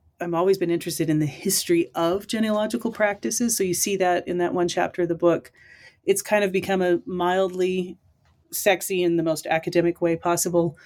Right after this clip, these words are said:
uh, topic in the last few years, the history of genealogy, particularly in Britain and U S. There's been several books. Um, and so I, I wanna move into that space a bit more because of William Dade, who's a, a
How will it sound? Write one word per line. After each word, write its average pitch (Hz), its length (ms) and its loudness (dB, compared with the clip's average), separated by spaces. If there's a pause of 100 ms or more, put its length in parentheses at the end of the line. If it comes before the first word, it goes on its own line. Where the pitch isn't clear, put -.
(360)
uh, 165 240 2
topic 208 480 0
in 196 60 0
the 202 80 -2
last 196 240 0
few 202 100 -4
years, 190 240 2
the 185 80 0
history 180 300 0
of 170 60 -6
genealogy, 170 920 0
particularly 170 360 -2
in 156 80 0
Britain 165 300 0
and 147 220 0 (480)
U 165 160 0
S. 160 160 -2
There's - 140 -6
been 165 120 -2
several 165 260 -2
books. 156 380 -2 (720)
Um, 170 400 -2
and 185 140 -4
so 220 100 0
I, 214 120 6 (120)
I 190 60 -8
wanna 214 240 -2
move 220 200 2
into 226 260 -4
that 220 200 2
space 214 320 0
a - 20 -10
bit 190 140 2
more 196 240 0
because 180 1120 0 (180)
of 170 600 0
William 185 400 2
Dade, 175 500 0 (100)
who's 180 220 0
a, 165 180 0 (320)
a 156 200 -2